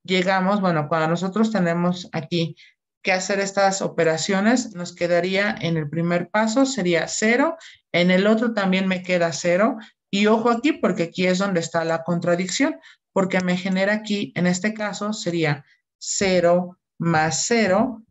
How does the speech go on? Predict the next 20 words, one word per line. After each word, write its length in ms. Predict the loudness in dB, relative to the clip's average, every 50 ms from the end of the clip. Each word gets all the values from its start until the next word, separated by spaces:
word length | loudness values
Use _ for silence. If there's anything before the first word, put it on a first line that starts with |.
| _ _ _
es 320 | -4 -2 0 0 0 0 0
igual, 560 | 0 2 2 4 4 4 2 0 -2 -4 -4 -2
treinta 400 | 2 2 4 2 2 2 0 0
menos 340 | 0 0 0 0 -2 -2
cuatro 540 | -2 2 2 2 2 2 2 2 2 2 2 0
es 240 | 0 0 0 0
veintiséis. 680 | 0 0 0 0 -2 -2 -2 0 0 0 0 0 -4 -8 -12 -16 -20 -20 -20 _ -2
Y 100 | 2 2
entonces 640 | 4 4 4 4 4 4 4 4 2 2 0 0 -2 -4
aquí 320 | -4 -6 -4 -4 -2 0
lo 180 | 2 2 0 0
que 140 | -2 -4 -2
llegaríamos 800 | -2 -2 -2 0 0 2 2 2 2 2 2 0 0 -2 -4 -4
es 240 | -4 -2 -2 -2 -4
que 160 | -2 -2 0
cero 480 | 0 0 0 0 2 2 2 2 2 2
es 200 | 2 0 -2 -2
igual 340 | -2 0 2 2 2 2 2
a 80 | 2
veintiséis. 680 | 2 2 0 0 0 0 -2 -2 0 0 0 0 -2 -4